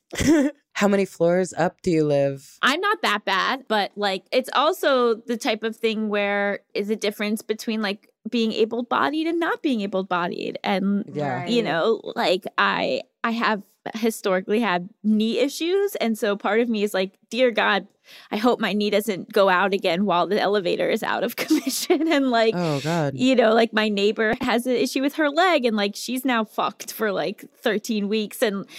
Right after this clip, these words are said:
Speaker 2: it really does highlight that these changes that we make do have this huge impact, but we don't necessarily think about them until they're <laughs> taken away from us.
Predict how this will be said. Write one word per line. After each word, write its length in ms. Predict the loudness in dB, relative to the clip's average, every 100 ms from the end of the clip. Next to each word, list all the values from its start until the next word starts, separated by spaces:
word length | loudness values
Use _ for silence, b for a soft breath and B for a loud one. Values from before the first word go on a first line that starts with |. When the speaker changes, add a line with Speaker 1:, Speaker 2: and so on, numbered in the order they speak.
| B B 0
Speaker 2:
it 120 | 0
really 280 | -2 -2 0
does 200 | 0 0
highlight 360 | 0 2 2
that 140 | 2 0
these 220 | -4 0
changes 500 | 2 4 2 0 -2
that 220 | -2 -4
we 100 | -4
make 560 | -4 0 2 2 -2 -14 _ -16 -8
do 200 | 0 2
have 260 | 2 0 0
this 200 | -4 -2
huge 300 | -2 -2 -2
impact, 720 | 0 0 0 -2 -4 -10 -8
but 120 | -4 -2
we 140 | 0
don't 180 | -2 -2
necessarily 500 | -4 -4 -4 -4 -2
think 220 | 0 0
about 300 | 0 -2 -2
them 100 | -4
until 300 | -4 -4 -6
they're 200 | -4 -4
<laughs> 140 | 0 0
taken 260 | 4 2 2
away 300 | 2 2 0
from 260 | -2 -2
us. 460 | 0 -2 -6 -16